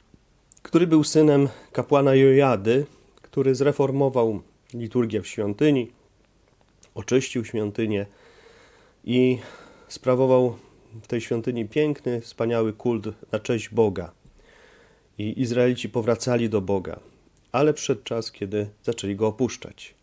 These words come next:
po śmierci kapłana Jojady. Po śmierci kapłana Jojady, czytamy w księdze Kroi-, Kronik, przybyli naczelnicy judzcy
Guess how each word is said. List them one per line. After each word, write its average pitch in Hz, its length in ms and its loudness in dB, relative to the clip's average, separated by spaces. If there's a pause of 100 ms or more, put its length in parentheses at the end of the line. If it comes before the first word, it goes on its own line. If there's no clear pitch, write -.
(240)
po 160 180 4
śmierci 110 720 -2 (140)
kapłana 92 600 -6 (160)
Jojady. 107 540 -2 (1160)
Po 131 80 0
śmierci 196 400 2
kapłana 147 420 2
Jojady, 107 440 0
czytamy 104 460 -6
w - 120 -20
księdze 104 340 -2
Kroi-, 104 380 -4 (140)
Kronik, 117 500 -2
przybyli 160 540 0 (1120)
naczelnicy 147 580 4
judzcy 139 760 2